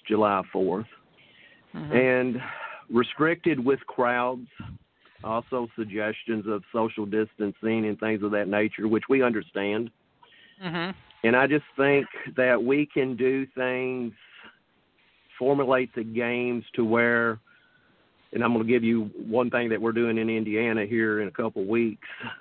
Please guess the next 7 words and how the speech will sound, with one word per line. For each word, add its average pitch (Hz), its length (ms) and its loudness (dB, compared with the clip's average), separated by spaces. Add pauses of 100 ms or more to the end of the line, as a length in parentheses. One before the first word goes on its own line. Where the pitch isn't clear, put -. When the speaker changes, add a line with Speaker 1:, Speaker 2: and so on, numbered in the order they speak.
Speaker 1:
I'm 123 140 2
going 131 260 4
to - 60 -18 (120)
set 120 160 2 (1400)
up 131 200 2
in 113 200 2
pools 107 500 -2